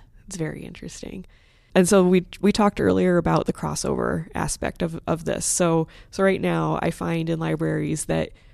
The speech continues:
we used to put labels on the spines of books so people could, like, some libraries really separate their books. The, the library where I interned had all the mysteries in its own section, uh, and all the sci-fi and fantasy in its own section, and then it had the fiction section. And now that's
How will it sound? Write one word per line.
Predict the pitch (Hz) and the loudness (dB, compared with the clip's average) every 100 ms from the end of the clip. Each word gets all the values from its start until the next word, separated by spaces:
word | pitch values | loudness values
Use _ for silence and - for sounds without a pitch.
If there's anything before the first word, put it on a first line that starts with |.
| - | -8
we | 170 175 | -2 -2
used | 175 - | -2 -4
to | 180 | -6
put | - 170 - | -4 -4 -2
labels | 165 175 202 202 | -2 -2 -4 -4
on | 208 202 | -6 -6
the | 202 | -6
spines | - 202 202 202 | -6 -6 -6 -6
of | 196 | -6
books | 202 - | -8 -6
so | - | -6
people | 180 185 185 | -6 -6 -8
could, | - 175 170 165 - - - - | -8 -4 -4 -4 -8 -18 -20 -4
like, | 170 - | -4 0
some | 170 170 | -2 -2
libraries | 170 170 160 160 156 | -2 0 0 -2 -2
really | 160 - | -2 -2
separate | - - 170 170 | -6 -4 -4 -4
their | 170 | -4
books. | 170 175 - - | -4 -6 -4 -4
The, | 160 | -4
the | - | -4
library | 160 151 156 156 | -6 -4 -2 -2
where | 156 | -2
I | |
interned | - 156 - 156 151 | -4 -8 -8 -8 -6
had | 151 151 | -6 -4
all | 151 | -4
the | 151 | -4
mysteries | 151 - 156 160 | -6 -6 -6 -4
in | 160 160 | -6 -6
its | - | -6
own | 165 156 | -8 -8
section, | 156 - 160 151 | -10 -10 -8 -8
uh, | - - | -8 -10
and | 165 151 | -10 -8
all | 147 | -8
the | 151 151 151 151 | -6 -6 -4 -6
sci-fi | - 156 147 151 | -6 -6 -6 -6
and | 156 | -8
fantasy | 160 156 156 165 | -6 -6 -6 -6
in | 156 | -6
its | 160 | -6
own | 170 156 | -6 -6
section, | - - 165 151 | -8 -10 -10 -10
and | 147 | -10
then | 147 | -10
it | 156 | -10
had | 151 156 | -10 -8
the | |
fiction | 160 - - 156 | -8 -10 -10 -10
section. | 143 - 165 - - - | -12 -8 -8 -8 -12 -10
And | - 165 | -4 0
now | 165 156 | 0 0
that's | - - - - | -2 -4 -2 -2